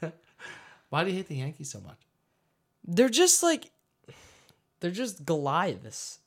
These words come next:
Speaker 2: Go-, Goliaths.
Speaker 1: Yeah.
Speaker 2: Like, you know what I'm trying to say. It's not fun to root for them. They're
Speaker 1: Yeah.
Speaker 2: just, it's Aaron Judge hitting a home run. Oh, fun. Like,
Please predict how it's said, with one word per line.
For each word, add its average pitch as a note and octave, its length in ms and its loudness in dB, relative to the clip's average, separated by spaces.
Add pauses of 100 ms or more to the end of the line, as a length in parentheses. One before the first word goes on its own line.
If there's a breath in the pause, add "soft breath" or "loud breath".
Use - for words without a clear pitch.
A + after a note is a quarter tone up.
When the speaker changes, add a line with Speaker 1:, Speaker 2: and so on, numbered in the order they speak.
(240)
Speaker 2:
Go-, E3 280 -2
Goliaths. D#3+ 720 0 (140)
Speaker 1:
Yeah. F3 100 -6
Speaker 2:
Like, D#3 120 -2
you F#3 60 2
know G3+ 80 8
what G3 60 8
I'm F3 60 0
trying D3 220 0
to C3 60 -4
say. B2 260 -4 (320 loud breath)
It's F3 160 -2
not B3 220 -2
fun C4 280 2
to G#3 60 4
root A3 200 -2
for D#3 200 -8
them. A2 240 -12 (760)
They're F3 160 2
Speaker 1:
Yeah. F#3 40 -2
Speaker 2:
just, G3 320 -6
it's F3 320 -2 (100)
Aaron F#3+ 280 2
Judge E3+ 320 2
hitting D3 280 -4
a C#3+ 60 -6
home D#3 260 -4
run. C3 220 -6
Oh, F3 340 -6
fun. C#3 420 -10 (880)
Like, F3 280 0